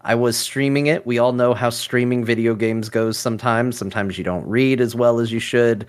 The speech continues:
You got the pressure of trying to be entertaining, and you, uh, you miss a key detail that got said in a tutorial or demo or something, and you missed it. So I fully own up that I might have been the master of my own destiny here with this one,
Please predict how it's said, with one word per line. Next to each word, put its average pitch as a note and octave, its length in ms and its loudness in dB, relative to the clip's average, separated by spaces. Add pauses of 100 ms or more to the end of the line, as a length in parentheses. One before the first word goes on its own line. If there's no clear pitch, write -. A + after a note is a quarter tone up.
(360)
You G2 100 -6
got G2 200 0
the - 40 -14
pressure A#2+ 460 0
of G2+ 80 -2
trying A#2 300 0
to G#2+ 80 -4
be A#2 180 0
entertaining, B2+ 800 -2
and G#2 400 -6
you, G2 380 -4
uh, F#2+ 360 0 (480)
you A#2 120 0
miss A2+ 320 0
a B2+ 80 0
key C#3+ 640 0
detail C3+ 640 0
that B2+ 140 -2
got B2+ 280 0
said C3+ 340 2
in B2+ 120 0
a B2 80 0
tutorial C3+ 640 0
or A#2+ 80 0
demo C3+ 400 2
or B2+ 140 0
something, C3 380 -2
and A#2+ 80 -4
you A#2 60 -2
missed B2+ 280 -4
it. C3 180 0 (320)
So C#3 200 0
I D3 120 2
fully A3 500 0
own G#3+ 240 2
up F3+ 420 -2
that A#2+ 120 0
I C3+ 80 4
might C#3 240 2
have C3+ 140 -2
been C3 180 0
the A#2+ 80 -2
master C3 520 0
of C3 60 2
my B2 200 2
own A#2+ 240 0
destiny A2 560 -2
here G#2 240 -2
with G2+ 180 -4
this G2+ 240 -4
one, F2 380 -2